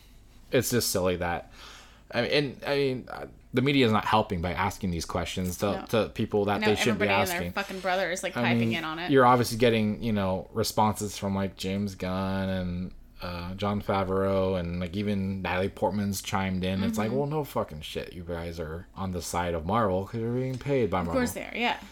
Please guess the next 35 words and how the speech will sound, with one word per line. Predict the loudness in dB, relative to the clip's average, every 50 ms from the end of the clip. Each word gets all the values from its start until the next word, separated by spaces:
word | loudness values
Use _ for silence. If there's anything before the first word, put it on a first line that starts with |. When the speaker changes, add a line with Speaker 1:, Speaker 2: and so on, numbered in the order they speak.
| -16 -6 -2
Speaker 1:
I | 0 2 2
mean, | 2 2 2 0 -2 -4 -4 -2
and | 2 4 6
not | 6 6 4
to | 2 0
say | 4 6 6
that | 8 6 6
they | 6 4
wouldn't | 4 4 4 2 2
have | 2 2 2 4
those | 2 0 0
opinions | -2 -2 -2 0 0 0 -2 -4 -6 -2 2
otherwise, | 2 4 4 4 4 4 2 0 -2 -4 -6 -8
but | -4 2 4 4 4 4 2 0 0
it's | -2 -2 -2
just | -4 -6 -4
kinda | -2 0 0 2
like, | 2 2 2 0 0 -2 -8 -10 0 4
let's | 6 6 6 6
ask | 6 6 4 4 2 -2
people | -2 0 4 6 8 8 10
that | 8 8 6
are | 4 4 4 4
neutral | 4 4 2 2 2 2 2 2
parties, | 4 2 4 4 4 2 0 -2 -4 -6 -6
Speaker 2:
Mm-hmm. | -6 -4 -2 -2 -2 -2 -4 -6 -8 -8 -6
Speaker 1:
you | -2 0
know? | 2 2 2 0 -2 -4
Speaker 2:
Really | -2 0 2 2 2 4
good | 4 4 4 4
actors | 4 2 0 -2 -2 -2 -2 -2 -2 -4
or, | -4 -2 0 0 2 2
like, | 2 0 -2 -4
producers | -6 -6 -6 -4 -4 -4 -4 -6 -4 -4 -4 -6 -6 -6
or | -6 -6 -4 -4 -6 -6 -8 -8 -10 -14